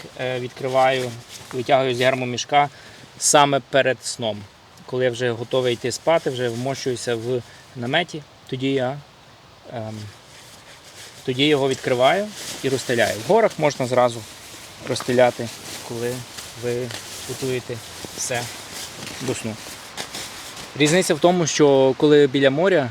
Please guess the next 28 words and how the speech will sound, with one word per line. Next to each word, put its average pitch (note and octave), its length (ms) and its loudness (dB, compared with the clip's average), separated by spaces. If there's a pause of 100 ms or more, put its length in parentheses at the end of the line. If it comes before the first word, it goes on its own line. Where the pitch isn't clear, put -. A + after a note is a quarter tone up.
(180)
ти B2 160 0
плаваєш, C#3+ 540 2
ходиш B2 240 -6
в - 40 -14
походи B2 400 -2
морські, A#2+ 420 -2 (380)
то C3+ 80 -2
ти D3+ 160 2
завжди C3+ 280 0
біля B2+ 220 4
великої A#2+ 440 0
вологості. G#2+ 540 -4
І A#2+ 60 -2
ти D3 100 4
не D3 140 2
дуже C3 220 -4
хочеш, B2 360 -6
щоб A#2+ 200 -6 (260)
твої A#2+ 340 -4
речі C3 300 2
були A#2 300 2
вологі, A2+ 400 2
коли A2 120 -2
ти G#2+ 100 -4
йдеш G#2 180 -4
спати, G2+ 340 -6
особливо A2+ 440 0
спальник. G#2 360 -4